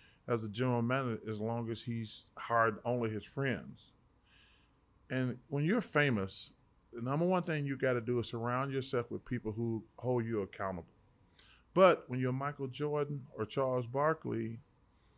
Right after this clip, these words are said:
or, or, or any famous person, okay, so most of the time, most of the people on your payroll, they're flying around in your private jet. You're buying all the drinks.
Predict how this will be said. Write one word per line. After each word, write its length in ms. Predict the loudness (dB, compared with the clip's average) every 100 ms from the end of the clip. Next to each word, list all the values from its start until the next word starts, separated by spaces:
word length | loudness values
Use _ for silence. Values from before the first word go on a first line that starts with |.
| _ -8
or, 200 | -4 -4
or, 300 | -4 -4 -2
or 180 | 0 2
any 260 | 6 4
famous 440 | 4 2 4 2 0
person, 540 | 0 2 2 -2 -14 -18 _ -20 _ -12
okay, 260 | -2 -2 0
so 300 | 0 0 -2 -2
most 280 | 0 0
of 40 | 2
the 60 | 2
time, 220 | 2 2
most 200 | 0 0
of 40 |
the 60 | -4
people 300 | -4 -2 -2
on 140 | 0
your 120 | -2
payroll, 540 | 2 2 2 -2 -10 -20 _ _ _ _ _ _ _ _ -20 _ _ _ _ _
they're 140 | 2 2
flying 360 | 6 6 6
around 320 | 6 4 2
in 40 | 2
your 140 | 0
private 420 | 4 4 4 0
jet. 280 | -2 -2 -2 -8 _ -20 _ _ _ _ _ _ -6
You're 180 | -2 2
buying 320 | 4 4 4
all 160 | 2
the 80 | 2
drinks. 680 | 0 -2 -4 -6 -14 -20